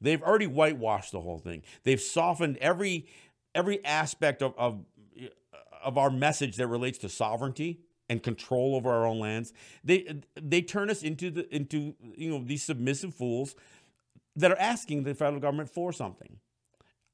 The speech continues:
And I'm gonna tell you, uh, you know, the, the biggest thing that, uh, that I expect out of the federal government is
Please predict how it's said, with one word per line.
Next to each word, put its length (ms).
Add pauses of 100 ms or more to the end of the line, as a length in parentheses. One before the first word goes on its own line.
(200)
And 160
I'm 180
gonna 140
tell 240
you, 120
uh, 300
you 140
know, 80
the, 140
the 160
biggest 320
thing 140
that, 180
uh, 180
that 160
I 140
expect 340
out 120
of 100
the 40
federal 200
government 420 (400)
is 320